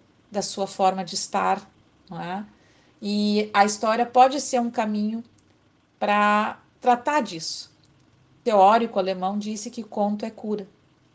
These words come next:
E eu acredito plenamente nessa ideia de que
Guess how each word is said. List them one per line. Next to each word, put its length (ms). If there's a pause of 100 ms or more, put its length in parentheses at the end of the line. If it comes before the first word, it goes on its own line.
(100)
E 320
eu 100
acredito 520
plenamente 720
nessa 380
ideia 480
de 120
que 280